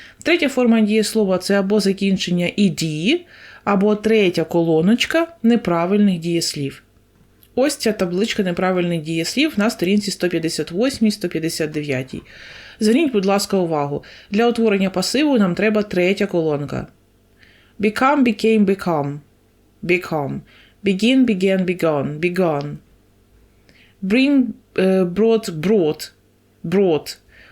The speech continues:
Build, build, build. Останнє слово build.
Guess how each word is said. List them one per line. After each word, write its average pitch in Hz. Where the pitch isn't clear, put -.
Build, 233
build, 202
build. 170
Останнє 175
слово 160
build. 165